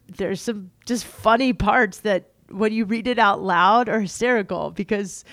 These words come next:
Speaker 2: I wasn't quite sure how to say it. I mean, there's a couple cuss words in there, and I was, like, nervous about saying it. And the editor I had was this, like, really cool musician who had played with, like,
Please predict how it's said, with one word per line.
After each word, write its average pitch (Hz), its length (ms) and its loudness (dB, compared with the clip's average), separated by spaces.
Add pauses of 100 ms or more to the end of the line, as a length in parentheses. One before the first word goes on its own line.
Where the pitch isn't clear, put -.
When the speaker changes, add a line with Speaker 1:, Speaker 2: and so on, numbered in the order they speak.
(420)
Speaker 2:
I 214 80 0
wasn't 233 320 0
quite 220 260 -2
sure 220 240 -2
how 214 180 2
to 214 80 -2
say 254 300 -2
it. - 200 -10
I - 40 -12
mean, 208 100 -8
there's 214 160 -2
a - 40 -18
couple - 200 -6
cuss - 300 -8
words 190 200 -10
in 180 140 -6
there, 180 160 -6
and 180 80 -6
I 175 80 -6
was, 175 120 -12
like, 185 140 -10
nervous 185 400 -8
about 170 300 -6 (420)
saying 202 440 -4
it. 151 280 -10
And 180 340 -6 (260)
the 196 280 -6
editor 240 340 0
I 214 80 2
had 185 380 -2
was 190 140 -8
this, 165 140 -12
like, 202 100 -8 (160)
really 196 240 -8
cool 196 260 -4
musician 170 800 -6 (440)
who 196 320 4
had 180 220 -4 (200)
played 214 400 -2
with, 185 200 -10
like, 175 280 -10